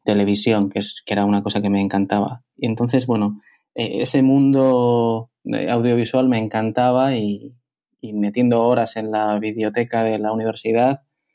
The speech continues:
me seguí enamorando de, de todo este mundo y poco a poco fui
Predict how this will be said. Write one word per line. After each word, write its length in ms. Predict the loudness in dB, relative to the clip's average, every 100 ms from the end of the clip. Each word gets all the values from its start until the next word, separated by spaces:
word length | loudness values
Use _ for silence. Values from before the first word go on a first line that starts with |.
| _ _ -10
me 180 | -6 -4
seguí 300 | -4 0 2
enamorando 580 | 2 2 0 0 0 0
de, 300 | 0 -2 -2
de 120 | -4
todo 180 | 0 0
este 180 | 0 -2
mundo 540 | 2 2 2 0 -4 _ _ _
y 540 | -4 0 0 0 -4 _
poco 220 | -4 0 0
a 80 |
poco 340 | 0 -2 -2 -4 -18
fui 500 | -6 0 2 0 -6